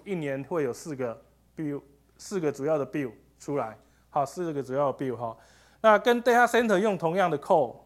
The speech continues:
哦，core，这个 core 是C O R E跟C O D E，哦，两个 core 哈，因为我，我不太会区别他们两个的发音哈，C O R E跟C O D E，这意思是什么？On premise 我刚刚说了，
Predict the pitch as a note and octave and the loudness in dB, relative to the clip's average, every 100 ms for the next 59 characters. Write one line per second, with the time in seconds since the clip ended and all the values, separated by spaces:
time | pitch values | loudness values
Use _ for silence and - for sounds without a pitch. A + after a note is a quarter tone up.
0 | _ _ _ _ - D#3+ B2 - - _ | _ _ _ _ 2 4 4 -2 -20 _
1 | _ - G3+ D#3+ A#2 - _ _ _ - | _ -2 2 2 0 -14 _ _ _ -4
2 | A#3 G3 G#3+ F#3 F#3+ - F#3 F3+ F3+ B2+ | -2 2 2 2 0 -6 -2 0 0 0
3 | C3+ C#3 C#3 - _ _ - D3 - D3 | -6 -6 -10 -16 _ _ -10 -10 -8 -4
4 | C#3+ C#3 C#3 C#3 C3+ C3 C3 - A#2+ A#2 | -4 -4 -8 -8 -12 -14 -16 -12 -10 -10
5 | A#2 A#2+ - C3 - A#2 - - _ - | -12 -10 -2 -2 -2 -8 -8 -20 _ -6
6 | D#3+ C#3 B2+ - C3 C#3 E3 E3+ D3 D3+ | -2 -2 -4 -16 -10 -4 -2 -2 -2 -4
7 | - - E3+ D#3+ B2 C#3 C3+ G#2+ A2 G#2+ | -6 -14 -12 -8 -6 -6 -6 -10 -14 -10
8 | A#2 A#2 A#2+ A2+ - - F3 F3 C3 C3+ | -10 -10 -12 -14 -14 -8 -2 0 0 -4
9 | C#3 C#3 C#3+ C3+ C3 C3 B2+ _ _ - | -8 -10 -6 -6 -4 -6 -8 _ _ -2
10 | A3+ A#3+ G#3 A3 G#3 C#3+ B2+ - _ _ | 0 2 0 -2 0 0 0 -6 _ _
11 | _ _ _ _ C#3+ D3+ D3+ G#3+ F#3 C3+ | _ _ _ _ 0 2 2 0 0 -2
12 | B2+ D#3 D3+ D#3 C#3 | -2 -2 -2 -2 -2